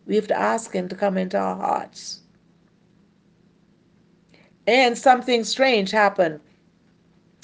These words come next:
I shared with you all what happened. I, anyway, nevertheless, I went to the dentist yesterday and I discovered that, um, that to have my mouth fixed back,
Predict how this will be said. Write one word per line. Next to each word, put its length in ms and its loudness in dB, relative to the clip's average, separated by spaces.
I 120 6
shared 400 4
with 180 0
you 100 4
all 240 8
what 140 2
happened. 420 0
I, 200 0
anyway, 320 2
nevertheless, 560 2
I 80 4
went 300 2
to 100 -4
the 140 2
dentist 480 -2
yesterday 680 0
and 260 0
I 140 4
discovered 640 2
that, 380 2
um, 480 -6
that 220 2
to 80 -2
have 220 2
my 180 0
mouth 360 0
fixed 300 -6
back, 420 2